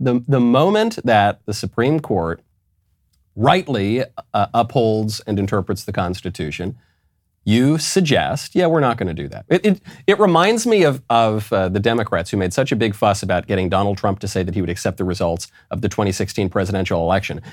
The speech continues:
And then he won, and the Democrats didn't accept the results of the twenty sixteen <laughs> election. That's what we're talking about. So transparent. By the way, we're getting more wins from the Supreme Court. There's a big win just came out, uh, totally separate from the abortion issue.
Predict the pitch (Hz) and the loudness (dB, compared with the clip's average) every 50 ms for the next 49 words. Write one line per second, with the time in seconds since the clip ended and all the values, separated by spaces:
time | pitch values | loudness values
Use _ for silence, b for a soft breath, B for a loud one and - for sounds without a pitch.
0 | B B 117 143 143 131 120 131 147 135 95 98 101 101 98 98 113 113 107 104 | B B 2 2 2 4 4 4 2 2 2 0 0 0 0 2 2 0 0 0
1 | 117 107 101 - - 107 101 104 101 - 117 101 - 104 98 95 110 101 98 - | 0 0 0 0 -2 -2 -2 0 0 0 -2 -2 -2 -2 -2 0 0 -2 -2 -2
2 | 101 95 95 - - 98 98 98 - 127 104 - - - - 190 185 165 139 165 | -4 -6 -4 -4 -2 -2 -2 -2 -2 -2 -2 -2 -4 0 2 4 4 4 4 4
3 | 175 180 - - - 170 139 - - 196 - 165 107 92 87 - - 85 92 95 | 2 2 0 -4 -10 -10 -6 -2 -2 -2 0 -2 -2 -2 -2 -2 0 0 0 0
4 | - 90 78 - - - - - _ _ _ _ _ _ _ - - - - - | -2 -6 -8 -8 -12 -16 -18 -20 _ _ _ _ _ _ _ -10 -6 -4 -2 -2
5 | - - - - 196 202 175 139 110 87 78 - _ _ _ _ - - 127 104 | -2 -2 2 4 6 6 6 6 4 0 -4 -8 _ _ _ _ -4 0 0 2
6 | 92 87 85 - - - 123 113 117 107 73 - - - b b b - 220 226 | 2 0 -4 -6 -6 -4 -2 0 0 0 -2 -4 -8 -18 b b b -2 0 2
7 | 185 127 101 123 170 202 277 165 107 82 85 92 110 113 80 78 90 90 82 71 | 2 2 2 0 0 0 0 0 0 -2 -2 -2 -2 -2 -2 -4 -4 -6 -6 -8
8 | - - 90 80 76 - - - - 90 82 85 - - 87 76 117 139 110 90 | -8 -8 -8 -8 -8 -10 -12 -8 -8 -8 -8 -6 -6 -6 -4 -4 -4 -4 -4 -4
9 | 107 107 107 110 110 110 98 95 92 90 - - 101 90 87 87 85 82 80 - | -2 -2 -2 0 0 0 0 -2 -2 -4 -4 -4 -2 -2 -2 -2 -2 -4 -6 -8
10 | b b b b b b b b b b 90 87 85 82 - _ - - - - | b b b b b b b b b b 0 0 0 0 -4 _ -20 -6 -2 0
11 | 170 165 151 117 101 - 127 113 117 104 - - 95 87 85 85 98 95 107 104 | 2 2 2 2 2 2 0 0 0 0 0 0 0 0 0 0 0 0 0 0
12 | - 87 82 80 - - - | -2 -2 -4 -4 -6 -8 -10